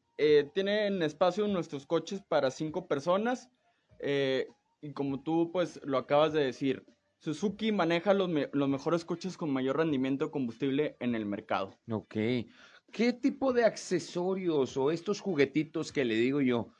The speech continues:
Speaker 2: son con los que nos podemos encontrar en esta marca? Porque me asombra que desde la versión inicial, pues encontramos lo que para en otras marcas serían ya artículos o cosas que son de lujo.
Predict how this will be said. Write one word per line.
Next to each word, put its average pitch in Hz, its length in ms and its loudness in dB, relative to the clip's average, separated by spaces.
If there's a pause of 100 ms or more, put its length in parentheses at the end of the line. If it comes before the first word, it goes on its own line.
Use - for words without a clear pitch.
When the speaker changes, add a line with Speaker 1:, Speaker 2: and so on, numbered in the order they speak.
(140)
Speaker 2:
son 139 320 -2
con 180 160 2
los 151 160 -4
que 143 80 -8
nos 120 160 -8
podemos 139 400 -4
encontrar 127 580 0
en 127 140 -2
esta 127 240 -2
marca? 113 440 -2
Porque 131 440 4
me 127 260 2
asombra 170 560 2
que 127 140 0
desde 113 400 2
la 107 440 2 (300)
versión 135 500 0
inicial, 175 680 0 (400)
pues 143 180 -2
encontramos 147 840 2
lo 143 240 4
que 135 400 4
para 123 260 0
en 131 140 -2
otras 165 240 -2
marcas 165 380 -2
serían 147 380 -2
ya 151 420 0
artículos 170 880 -4
o 120 120 -6
cosas 151 360 -6
que 113 100 -8
son 120 180 -8
de 139 100 2
lujo. 160 380 -4